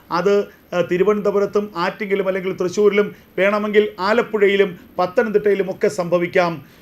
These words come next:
ലക്ഷ്യമൊന്നേ ഉള്ളൂ, കേരളത്തിൽ, കേരളത്തിൽ ഒരു താമര പോലും വിരിയരുത്, കേരളത്തിൽ നിന്നും ഒരാളും താമര ചിഹ്നത്തിൽ വിജയിച്ച് കയറരുത്, കേരളത്തിൽ നിന്നും ഒരാളും നരേന്ദ്രമോദിയുടെ ഒപ്പത്തിന്, ഒപ്പം നിൽക്കാൻ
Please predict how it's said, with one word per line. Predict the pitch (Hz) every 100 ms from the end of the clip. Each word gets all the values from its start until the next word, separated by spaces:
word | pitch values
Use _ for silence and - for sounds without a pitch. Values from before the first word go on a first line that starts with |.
| -
ലക്ഷ്യമൊന്നേ | 196 208 254 220 208 202 185
ഉള്ളൂ, | 185 180 185
കേരളത്തിൽ, | 190 214 202 196 180 185
കേരളത്തിൽ | 196 208 208 208 196 180 - -
ഒരു | 180 214 202
താമര | 190 190 190
പോലും | 175 180 175
വിരിയരുത്, | 170 180 170 175 151 - -
കേരളത്തിൽ | 190 202 202 208
നിന്നും | 196 196 180 - -
ഒരാളും | 175 220 208 190 190 175 - -
താമര | 175 208 220
ചിഹ്നത്തിൽ | 208 196 190 170 180
വിജയിച്ച് | 165 202 -
കയറരുത്, | 175 180 175 175 175 - -
കേരളത്തിൽ | 190 214 214 208
നിന്നും | 202 208 - - 180
ഒരാളും | 208 202 190 190 - -
നരേന്ദ്രമോദിയുടെ | 160 175 220 220 208 196 196 190 190 185 180
ഒപ്പത്തിന്, | 202 - 214 208 196
ഒപ്പം | 185 175 226
നിൽക്കാൻ | 196 175 190 185